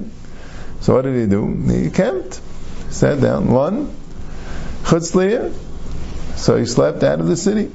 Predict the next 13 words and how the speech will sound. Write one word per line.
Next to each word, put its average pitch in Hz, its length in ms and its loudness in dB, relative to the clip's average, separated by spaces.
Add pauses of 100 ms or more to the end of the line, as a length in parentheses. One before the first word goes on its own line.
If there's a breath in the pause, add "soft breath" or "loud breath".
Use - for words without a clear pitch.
(140)
The 113 100 0
Shachris, 104 540 0
when 117 100 2
he 95 60 0
woke 127 220 2
up 113 100 0
in 104 80 2
the 98 80 2
morning, - 380 -2
Matsu 143 320 0
Rai 120 260 2
Baka, - 400 -2
the - 300 -6